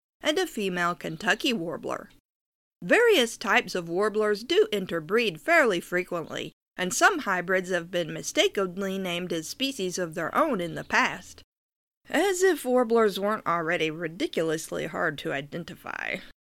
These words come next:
Researchers think that in the case of Junkin's warbler, its mother may have ended up outside of her usual summer range after migrating, found no Kentucky warbler males to pair with, and so took a closely related male mourning warbler as a mate.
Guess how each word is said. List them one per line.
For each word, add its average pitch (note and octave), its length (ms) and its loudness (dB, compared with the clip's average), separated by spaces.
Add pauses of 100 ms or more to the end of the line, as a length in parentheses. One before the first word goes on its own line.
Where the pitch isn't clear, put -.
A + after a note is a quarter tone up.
(480)
Researchers B3+ 640 2
think F#3+ 320 -4
that E3+ 100 -2
in F3 140 -4
the D#3+ 80 -2
case E4 340 0
of F3 140 -4
Junkin's A3 480 -2
warbler, E3+ 480 -2 (240)
its F#3 220 -4
mother D4 320 4
may G3 180 0
have F3+ 240 -2
ended F#3+ 300 -2
up E3 320 -2
outside B3+ 560 2
of - 160 0
her E3 120 -2
usual E3 480 -4
summer D#3+ 380 -6
range A3+ 400 0
after E3 300 -4
migrating, D#3+ 600 2 (320)
found E3+ 320 2
no A3+ 220 6
Kentucky B3 520 -2
warbler F#3 460 -2
males B3 440 0
to F3 120 -6
pair D#4 320 4
with, G#3+ 280 2 (240)
and G#4+ 200 0
so B3+ 240 0
took A3 260 -2
a F#3+ 80 -2
closely G3+ 480 -2
related E3+ 500 -2
male E3+ 280 -4
mourning A3+ 460 0
warbler E3+ 400 -4
as E3 200 -4
a D#3+ 80 -4
mate. G#3 380 -2